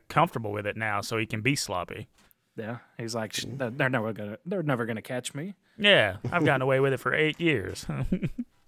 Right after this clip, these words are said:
Speaker 3: Yeah, see, yeah.
Speaker 1: Yeah. Well, you gotta change up your handwriting, stupid.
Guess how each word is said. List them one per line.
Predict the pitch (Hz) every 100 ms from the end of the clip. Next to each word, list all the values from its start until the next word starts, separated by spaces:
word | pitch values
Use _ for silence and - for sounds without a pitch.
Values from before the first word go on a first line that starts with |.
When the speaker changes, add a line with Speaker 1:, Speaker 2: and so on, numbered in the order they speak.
| -
Speaker 3:
Yeah, | 262 165 98 92
see, | - 175 247 285
yeah. | - 107 - - - -
Speaker 1:
Yeah. | - - - - -
Well, | 104 104 104
you | 107
gotta | 110 120 107
change | - 135 131 127
up | 120
your | 110
handwriting, | - 139 131 107 98 95
stupid. | - - 110 101 104 123